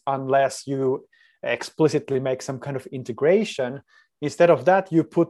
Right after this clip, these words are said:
data into this global connective tissue that everyone can access and, and s-, sort of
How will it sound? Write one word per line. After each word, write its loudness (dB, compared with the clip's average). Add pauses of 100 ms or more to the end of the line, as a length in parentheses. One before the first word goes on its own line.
(120)
data 4
into -6
this -2 (320)
global 8 (500)
connective -2 (120)
tissue -4 (340)
that 2 (200)
everyone 2
can -8
access -6 (320)
and, -4
and -8
s-, -10 (280)
sort -4
of -10